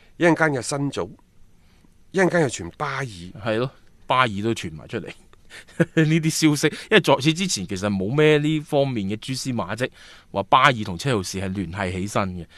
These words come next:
Speaker 2: 誒，不過如果你真係巴爾佢過到嚟，咁，咁擺返喺一個佢左邊路嘅位置，又未嘗不可嘅，即係多一個嘅突破點。
Speaker 1: 佢仲睇啱埋韋斯咸嘅迪奧普添噃。
Speaker 2: 哦，即係後衛嗰個啊嘛。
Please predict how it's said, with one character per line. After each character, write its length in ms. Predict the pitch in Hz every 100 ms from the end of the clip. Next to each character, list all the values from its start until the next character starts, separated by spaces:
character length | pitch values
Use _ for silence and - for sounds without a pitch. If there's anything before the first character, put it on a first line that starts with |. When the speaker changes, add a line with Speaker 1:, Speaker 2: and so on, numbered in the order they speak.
| - - -
Speaker 2:
誒， 140 | 101
不 140 | -
過 80 | 254
如 60 | 127
果 80 | 175
你 100 | 156
真 120 | 190
係 40 |
巴 180 | 147 175
爾 80 | 175
佢 360 | 127 113 117 117
過 240 | - 117
到 60 | 120
嚟， 160 | 110
咁， 360 | 85 92 123 160
咁 180 | - 160
擺 220 | - -
返 180 | 143 151
喺 140 | 143 143
一 20 |
個 120 | 139
佢 180 | - -
左 220 | 139 110 135
邊 160 | 160
路 220 | 135 104
嘅 60 | 110
位 200 | 110 98
置， 200 | 95 110
又 160 | 110 95
未 180 | 104 101
嘗 180 | 110
不 120 | 90 147
可 60 |
嘅， 340 | 107 120 120 123
即 80 |
係 40 | 143
多 220 | 165 151
一 40 |
個 100 | 143
嘅 120 | 110 110
突 100 | 98
破 0 |
點。 160 | -
Speaker 1:
佢 20 |
仲 160 | 180 156
睇 140 | 135 165
啱 160 | 196
埋 160 | 185 101
韋 120 | 95
斯 60 | 143
咸 140 | 160
嘅 140 | 95 101
迪 80 | -
奧 180 | 104 101
普 220 | 92 87
添 120 | 117 113
噃。 120 | 98 -
Speaker 2:
哦， 160 | 113
即 100 | 120
係 20 | 156
後 140 | 110
衛 240 | 98 95 104
嗰 60 |
個 340 | 123 95 95 101
啊 140 |
嘛。 40 | 95